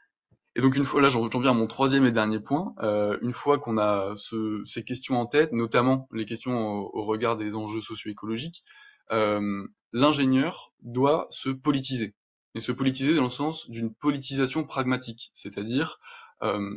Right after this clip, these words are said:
on a des constats scientifiques sur lesquels on s'appuie, et au regard de ces constats scientifiques,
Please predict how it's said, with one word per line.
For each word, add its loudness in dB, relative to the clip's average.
on 2
a 8
des 6
constats 0
scientifiques -8
sur 0
lesquels 2
on 0
s'appuie, -6
et 0
au 4
regard 6
de -4
ces -6
constats -4
scientifiques, -12